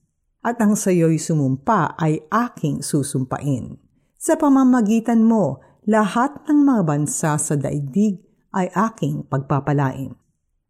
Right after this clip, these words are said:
Genesis twelve three. Ito po si Celeste Enriga Javier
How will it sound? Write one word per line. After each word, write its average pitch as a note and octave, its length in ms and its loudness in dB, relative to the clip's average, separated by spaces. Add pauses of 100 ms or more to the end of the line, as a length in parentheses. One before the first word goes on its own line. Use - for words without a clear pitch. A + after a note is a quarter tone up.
Genesis E3 560 -2
twelve C#3 400 -4
three. - 560 -6 (560)
Ito C4 240 -2
po A3+ 240 0
si A3 80 -2
Celeste D3+ 560 0
Enriga D#3 480 0
Javier E3 640 -2